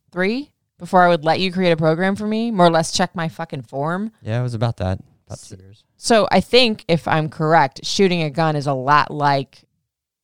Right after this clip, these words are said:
Speaker 1: correcting your form in the gym. There's a way to hold the hand, the gun. There's a way to shoot the bullet with the breath. There's a way to even pull the trigger. Like, it's the same kind of tweaks,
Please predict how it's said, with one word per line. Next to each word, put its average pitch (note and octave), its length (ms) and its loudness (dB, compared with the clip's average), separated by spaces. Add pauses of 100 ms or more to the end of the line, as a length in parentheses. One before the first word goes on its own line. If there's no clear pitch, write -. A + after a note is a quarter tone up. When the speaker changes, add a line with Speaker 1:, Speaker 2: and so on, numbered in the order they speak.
(120)
Speaker 1:
correcting D#3+ 460 0
your C#3+ 120 -4
form C#3+ 220 -6
in C3+ 60 -4
the C3 80 -6
gym. - 180 -8
There's C#3 140 -6
a C#3+ 60 -4
way D#3 120 0
to D#3 80 0
hold D3 140 -4
the D#3 60 -2
hand, F#3 360 -2
the E3 60 0
gun. D#3+ 400 0 (440)
There's D3+ 120 -4
a D#3+ 60 2
way D#3 160 2
to D#3 80 -4
shoot - 220 -6
the C#3+ 280 -2 (300)
bullet D#3+ 340 2
with D3 240 -6
the C#3 240 -6 (200)
breath. F#3+ 520 2 (380)
There's D#3 640 -4
a D#3+ 80 -2
way E3 180 2
to D#3 60 -2
even D3 260 -6
pull F3 200 -2
the D#3+ 100 2
trigger. F3+ 480 4
Like, C#3 200 0 (560)
it's - 240 -8
the F#3+ 80 -4
same A3+ 320 2
kind G3 200 0
of D#3 100 -6
tweaks, - 500 -4